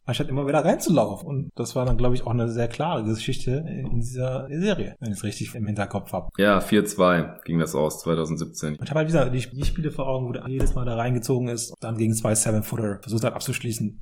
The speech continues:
Speaker 1: Sicherlich nicht völlig unerfolgreich, aber der hatte so viele Gelegenheiten, wo ich dachte, "Stop on a dime, take the shot."
Speaker 2: <laughs> Letztes Spiel hundertvierzehn zu fünfundsiebzig für die
Speaker 1: Ouch.
Speaker 2: Spurs. Ja, das war dann der, der Krönende Abschluss.
Speaker 1: Muss mal in den Boxscore reingehen?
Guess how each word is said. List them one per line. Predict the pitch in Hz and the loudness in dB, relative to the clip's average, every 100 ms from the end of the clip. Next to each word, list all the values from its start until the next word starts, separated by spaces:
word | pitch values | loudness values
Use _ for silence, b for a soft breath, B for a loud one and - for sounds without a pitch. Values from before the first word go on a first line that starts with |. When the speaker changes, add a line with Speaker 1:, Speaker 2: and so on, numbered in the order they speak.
| - | 4
Speaker 1:
Sicherlich | - - 113 113 | 4 4 4 4
nicht | 110 - | 2 -2
völlig | - - 135 113 - - | -6 0 2 2 -2 0
unerfolgreich, | 139 127 - 135 135 135 120 | 2 4 4 4 4 2 4
aber | 117 120 - - _ _ 110 | 2 2 -4 -12 _ _ -8
der | 104 | -2
hatte | 117 | 2
so | 117 | 4
viele | 131 170 | 4 4
Gelegenheiten, | 139 131 104 - | 6 6 4 2
wo | |
ich | 107 | -2
dachte, | - _ _ _ _ - | -8 _ _ _ _ -6
"Stop | - 160 | -2 4
on | 170 | 4
a | |
dime, | 135 123 127 127 - - | 6 6 4 0 -2 2
take | 113 | 2
the | - | 4
shot." | - - - - - | 4 6 4 2 0
Speaker 2:
<laughs> | 143 - 165 - - | 0 4 4 4 0
Letztes | 98 113 123 110 | 2 4 4 2
Spiel | - 110 | 4 4
hundertvierzehn | 101 98 - 110 110 107 | 6 4 4 0 2 2
zu | 87 | 0
fünfundsiebzig | - - 139 139 110 101 110 - 90 107 - | 0 4 4 8 6 6 2 -2 -2 -2 -4
für | 78 | -4
die | |
Speaker 1:
Ouch. | 82 - | -4 -2
Speaker 2:
Spurs. | 82 85 - | -2 -2 -6
Ja, | 82 78 | -4 -4
das | 76 | -4
war | 76 78 | -6 -6
dann | 76 | -4
der, | 76 - | -6 -6
der | - | -8
Krönende | - 80 76 | -6 -6 -6
Abschluss. | 127 123 113 | -8 -8 -6
Speaker 1:
Muss | - | 0
mal | 117 113 | 2 4
in | 117 | 4
den | 107 | 4
Boxscore | 110 - 135 135 | 2 2 4 6
reingehen? | 135 135 165 | 6 4 2